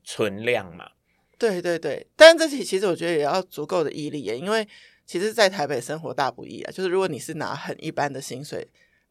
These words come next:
Speaker 2: 差不多接近月光族的机会也蛮多的，所以他是有意识的去永远存半年的这个失业准备金。
Speaker 1: 我觉得这件事情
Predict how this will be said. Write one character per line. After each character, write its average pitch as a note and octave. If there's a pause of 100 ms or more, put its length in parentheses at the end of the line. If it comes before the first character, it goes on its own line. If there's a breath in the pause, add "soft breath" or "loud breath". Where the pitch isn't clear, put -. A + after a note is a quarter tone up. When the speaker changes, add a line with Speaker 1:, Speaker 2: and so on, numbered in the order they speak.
Speaker 2:
差 -
不 A3
多 G#3+
接 G3
近 F#3
月 E3
光 D3+
族 F2
的 D#2+ (260)
机 F#3+
会 F#3
也 -
蛮 -
多 F#2+
的， -
所 A3
以 A3
他 A#3+
是 A3+ (400 loud breath)
有 F3
意 G#3+
识 F3
的 E2
去 -
永 E3
远 F#3+
存 - (140)
半 C#3+
年 F2+
的 D#2+
这 D3+
个 C#3
失 D3+
业 D3 (120)
准 -
备 -
金。 - (480)
Speaker 1:
我 C#3+
觉 D#3+
得 F#3
这 G#3
件 G3
事 F3+
情 A2+